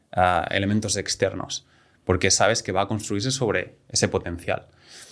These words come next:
Entonces, claro que sí, una vez tienes control absoluto y dominas la técnica, dominas los patrones, lo ideal es ir sumando carga y, y, y, y añadirle elementos externos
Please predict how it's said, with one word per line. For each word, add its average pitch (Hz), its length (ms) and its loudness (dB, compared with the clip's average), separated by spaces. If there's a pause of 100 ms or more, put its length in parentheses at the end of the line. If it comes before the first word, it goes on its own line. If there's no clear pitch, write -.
(160)
Entonces, 104 380 4
claro 110 300 4
que 101 80 0
sí, - 260 0
una 104 180 2
vez 113 260 0 (120)
tienes 127 260 4
control 113 320 2
absoluto 120 320 2
y 104 40 0
dominas 104 380 -2
la 107 120 4
técnica, 113 320 0
dominas 98 320 -4
los 110 140 -2
patrones, 117 600 0 (580)
lo 98 180 6
ideal 101 320 4
es 107 160 0
ir 113 160 0
sumando 107 560 0
carga 107 320 2
y, 120 60 0
y, - 20 -2 (100)
y, 90 680 -6
y - 140 -4
añadirle 95 420 0
elementos 98 400 -2
externos 110 640 0